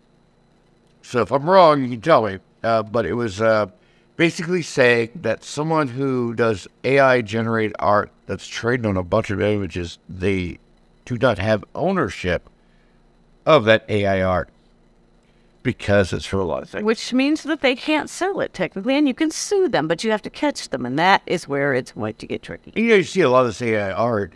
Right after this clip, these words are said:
Speaker 1: and, you know,
Speaker 2: Maybe we could just make a lucrative living suing and, and pursuing lawsuits for A I art that's been recreated. That's where we'll pivot.
Speaker 1: Oh, it's in, uh, the earlier, uh, last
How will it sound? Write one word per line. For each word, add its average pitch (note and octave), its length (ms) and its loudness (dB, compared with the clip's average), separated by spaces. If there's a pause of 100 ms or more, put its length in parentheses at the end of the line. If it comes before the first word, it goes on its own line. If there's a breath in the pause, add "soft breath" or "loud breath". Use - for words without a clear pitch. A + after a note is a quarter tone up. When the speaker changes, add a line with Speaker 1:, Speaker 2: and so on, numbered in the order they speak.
Speaker 1:
and, D#2+ 240 -12
you A2 140 -10
know, F#2+ 440 -6
Speaker 2:
Maybe G#4 340 2
we A4 100 2
could G#4+ 140 0
just F#4+ 180 -2
make F4 200 -2
a C4+ 60 4
lucrative C4 400 -2
living A3+ 380 -2
suing B3 640 -4
and, F#3 220 -4 (180)
and G#3 200 -2
pursuing A#3+ 480 -2
lawsuits G#3 680 0
for G#3 200 -2
A A3 200 2
I G3 160 6
art B3 240 0
that's E3 160 -8
been D3+ 140 -2
recreated. D3+ 480 -2
That's C4 260 4
where G#3 140 2
we'll E3 180 -2
pivot. G3 320 -4 (240)
Speaker 1:
Oh, G#3 120 4
it's E3 120 -2
in, E3 140 0
uh, C3+ 400 0 (120)
the D3 180 0
earlier, B2+ 640 2
uh, G2 360 -2
last A#2+ 520 0